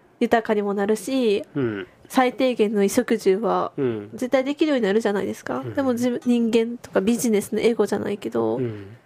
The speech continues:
Speaker 1: 社会が成り立つ方法なのかもしれないけど、それって違う方向から見るとすごく
Speaker 2: うん。
Speaker 1: 悲しいなって。
Speaker 2: そうやな。
Speaker 1: うん。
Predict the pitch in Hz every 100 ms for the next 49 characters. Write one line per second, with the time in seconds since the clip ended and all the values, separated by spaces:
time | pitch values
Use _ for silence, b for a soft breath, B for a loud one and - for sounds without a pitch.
0 | _ - 254 254 233 214 202 214 - -
1 | 220 269 277 277 269 247 214 214 214 226
2 | 254 269 262 262 277 294 262 277 B B
3 | B - 233 226 220 214 254 _ _ _
4 | - - 233 233 226 240 226 233 220 220
5 | 214 202 196 202 - 196 - - 226 _
6 | _ _ _ - 113 98 92 92 - -
7 | 214 202 202 214 202 202 214 - - -
8 | _ _ _ - _ - 135 135 104 -
9 | 220 214 202 202 208 226